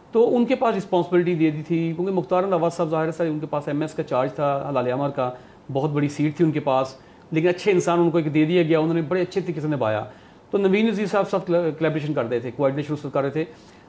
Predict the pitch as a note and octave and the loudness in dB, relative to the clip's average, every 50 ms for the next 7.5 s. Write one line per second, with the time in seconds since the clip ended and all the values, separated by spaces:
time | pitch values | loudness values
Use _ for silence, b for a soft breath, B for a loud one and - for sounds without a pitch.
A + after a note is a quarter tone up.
0 | B - F#3+ F3 G3+ G3 G#3 G#3+ G#3+ G#3 G3+ G#3 - F#3 F#3 F3+ E3+ - E3+ D#3+ | B -8 -2 0 2 2 2 2 2 0 -2 -4 -4 -2 -2 0 0 0 0 0
1 | E3 E3+ - - F3+ E3+ D#3+ E3 E3 G3 A3 A3+ G3+ G#3+ G#3+ F3 - G#3+ G3 G3 | 0 -2 -4 -4 -2 0 0 2 2 2 2 0 0 -2 -2 0 0 0 2 4
2 | G#3+ G3+ G3+ G3 - F#3+ E3+ G3 F#3 F#3 - G3 F#3 D#3+ D3+ E3+ E3 E3+ G3 G3 | 4 4 4 4 4 2 0 0 0 2 4 2 4 4 2 2 4 4 2 2
3 | G#3 G3 F3 F3+ F#3 F#3 F#3 F3 D3+ - - - C#4 D#3 F3+ A#3+ C4 B3 F#3+ G#3 | 2 2 2 2 0 0 -2 -8 -10 -10 -12 -10 -4 0 2 4 4 4 4 2
4 | F#3 E3+ F3 E3 F3+ F3+ D3+ E3+ D3 C#3+ A#2+ A2 G#2+ G2 F2+ - F2 - - - | 2 2 2 0 0 -4 -2 -2 -4 -2 -2 -2 -4 -4 -6 -8 -14 -14 -16 -20
5 | B B B B B B E3 F#3 G3 G#3 G#3 G#3 F#3 F3 F3+ F#3 E3 D3 E3+ D#3 | B B B B B B 0 2 2 4 4 2 2 4 2 2 4 4 4 4
6 | D#3 D#3+ E3+ F3 E3+ - E3+ E3 E3+ E3+ E3+ D#3 E3 E3+ E3 D3 C#3+ - D#3 E3+ | 4 2 2 0 0 0 0 0 0 0 0 2 2 2 2 0 -4 -6 -6 -4
7 | E3 G3 F#3 F#3 F3 D#3 D3+ D3+ D3+ D3 | -4 -2 -2 0 0 0 0 0 0 -4